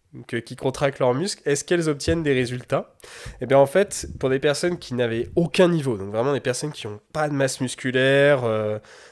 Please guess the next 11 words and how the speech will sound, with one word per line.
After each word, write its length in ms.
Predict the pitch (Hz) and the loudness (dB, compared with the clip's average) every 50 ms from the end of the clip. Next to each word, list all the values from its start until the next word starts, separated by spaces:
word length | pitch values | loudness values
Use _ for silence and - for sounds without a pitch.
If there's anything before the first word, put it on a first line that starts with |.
| _ _ | _ _
des 100 | - 120 117 | -6 -4 0
personnes 480 | - 151 147 - - 147 135 131 120 | 0 0 2 2 2 2 2 4 2
âgées, 520 | 120 117 117 110 120 135 139 147 147 151 151 | 2 2 2 0 0 0 2 2 2 2 0
enfin 120 | 139 - 123 | -2 -4 -4
voilà, 220 | 113 123 117 107 | -2 0 0 0
des 80 | 104 101 | -2 -4
personnes 300 | - 120 - - 156 - | -8 -10 -8 -10 -10 -12
qui 180 | - - 113 | -12 -12 -10
ne 120 | 110 107 104 | -10 -10 -10
font 180 | - - 110 104 | -10 -12 -12 -8
rien, 320 | 107 117 127 139 175 202 | -4 0 2 4 2 2